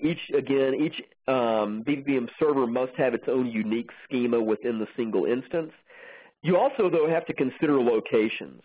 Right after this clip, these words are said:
okay? We've made the recommendation that the Oracle database be on the same lan segment as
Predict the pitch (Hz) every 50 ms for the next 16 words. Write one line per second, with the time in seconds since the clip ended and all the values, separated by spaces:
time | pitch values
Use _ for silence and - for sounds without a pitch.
0 | _ - - - - 123 117 120 127 - - - - - 139 151 139 170 190 202
1 | 175 196 170 170 165 160 - 160 139 127 117 135 131 131 135 135 - 139 123 117
2 | 110 120 113 113 113 113 113 117 113 - - - - - 127 120 113 117 - -
3 | 139 143 151 156 156 - 139 117 110 127 123 131 135 139 - - 110 107 107 104
4 | - 120 120 120 120 120 110 107 107 104 - - - 135 127 123 123 120 120 117
5 | 117 110 113 - - _ _ _ _ - 107 113 120 123 131 135 139 135 131 123
6 | - - - - 120 110 101 107 104 104 101 98 95 - - 95 113 113 113 110
7 | 107